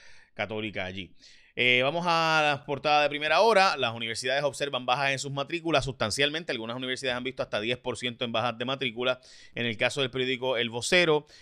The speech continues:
falla la transparencia en municipio. Esto es un estudio que se hizo bien interesante, donde los municipios básicamente no quieren cooperar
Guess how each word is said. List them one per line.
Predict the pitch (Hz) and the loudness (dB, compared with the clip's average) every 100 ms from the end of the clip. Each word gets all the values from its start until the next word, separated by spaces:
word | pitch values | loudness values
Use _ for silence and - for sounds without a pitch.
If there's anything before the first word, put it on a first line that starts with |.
| - | -16
falla | - 117 123 | -2 4 4
la | 127 | 2
transparencia | 127 127 123 123 131 | -2 0 -2 -2 -4
en | 123 | -4
municipio. | 123 123 190 185 156 139 | -4 -4 -4 -2 0 2
Esto | 120 - 139 143 | 0 0 0 2
es | |
un | 143 143 | 0 -2
estudio | 131 - 160 151 | -6 -6 -4 -4
que | 127 | -6
se | - 120 | -6 -4
hizo | 127 131 | -4 -6
bien | 131 | -6
interesante, | 135 139 139 139 123 139 | -4 -4 -4 -4 -6 -4
donde | 123 110 | -2 -4
los | 104 | -4
municipios | 104 98 117 | -8 -8 -6
básicamente | 123 120 123 127 117 | -6 -6 -6 -6 -8
no | 104 | -2
quieren | 117 120 | -2 -2
cooperar | 127 120 113 117 | -4 0 2 2